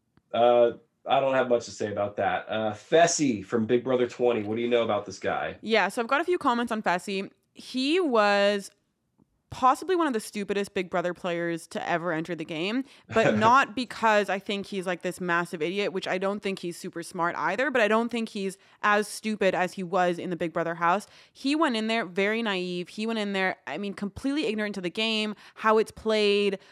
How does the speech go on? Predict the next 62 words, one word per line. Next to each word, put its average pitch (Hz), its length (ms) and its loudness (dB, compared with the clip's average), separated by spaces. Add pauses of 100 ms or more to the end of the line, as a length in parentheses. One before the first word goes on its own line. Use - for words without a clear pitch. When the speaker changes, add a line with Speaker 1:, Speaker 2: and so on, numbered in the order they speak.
(160)
Speaker 2:
maneuvering 254 920 4
the 240 80 0
game. 226 300 -4
He 254 200 -4
really 233 280 0
had 214 120 -2
no 196 200 0
idea. 180 400 0
It 196 160 -2
seemed 226 240 -8
like 233 160 -6
he 233 80 -4
had 196 100 -2
never 190 240 -2
watched 202 260 2
an 196 80 -4
episode 175 320 -4
before. 175 400 0 (240)
If 196 80 -10
I'm 220 120 0
not 226 160 4
mistaken, 269 360 -6
he 254 80 0
was 196 120 -4
trying 196 260 -4
to 226 60 -10
get 220 100 -4
onto 214 160 -6
Survivor 185 600 0
and 262 100 0
then 196 100 -4
ended 180 260 -4
up 175 140 -2
onto 170 180 -6
Big 160 200 -6
Brother. 104 320 -6
So 185 340 2 (240)
he 233 100 -6
was 226 160 4
one 240 120 2
of 247 60 4
those 226 140 2
people 220 260 -2
that 196 100 4
wasn't 196 200 2
really 208 140 -2
fighting 185 440 2
to 214 80 -10
get 196 120 -2
onto 190 140 -6
Big 170 160 -6
Brother, 185 320 0
so 190 120 -10
he 180 80 -4
didn't 170 380 -8
really 233 380 -2
know 196 260 2
what 196 140 -2
was 180 140 -6
going 170 300 -4
on. 190 340 2
And 190 360 -2